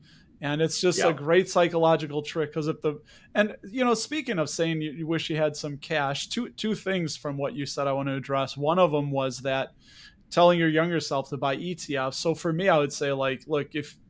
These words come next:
Speaker 1: if you want to analyze and get to know businesses, like, I'm a weirdo 'cause I think it's cool, and I'm,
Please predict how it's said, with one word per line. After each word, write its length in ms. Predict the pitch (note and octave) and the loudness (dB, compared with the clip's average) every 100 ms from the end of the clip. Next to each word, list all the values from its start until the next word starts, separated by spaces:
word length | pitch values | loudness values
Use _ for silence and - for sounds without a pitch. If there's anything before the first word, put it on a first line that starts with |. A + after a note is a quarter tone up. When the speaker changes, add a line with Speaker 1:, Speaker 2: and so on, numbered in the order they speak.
| - | -12
Speaker 1:
if 120 | C3 | 0
you 120 | F3 | 6
want 180 | F#3+ F#3+ | 8 6
to 60 | D#3+ | 4
analyze 640 | E3+ F3 E3 D#3 D#3+ D3+ | 2 4 6 6 6 2
and 100 | C#3+ | -4
get 160 | D#3+ | -4
to 100 | - | -2
know 160 | E3 D3+ | 2 2
businesses, 760 | C#3 D3 D3 G3+ E3+ B3 A#3 - | 2 -2 0 -4 -2 -4 -4 -4
like, 300 | C3 B2+ - - - - | -4 -6 -14 -20 -18 6
I'm 180 | C#4+ D#4 | 8 10
a 80 | G#3 | 8
weirdo 440 | F#3 D#3+ C3 B2 | 8 6 2 -6
'cause 160 | D#3 D3+ | -2 2
I 120 | E3 | 2
think 200 | G#3 F3+ | 2 0
it's 160 | E3 - | -2 -4
cool, 340 | - F3 E3 | -2 4 4
and 80 | D3+ | 4
I'm, 200 | D3+ | 0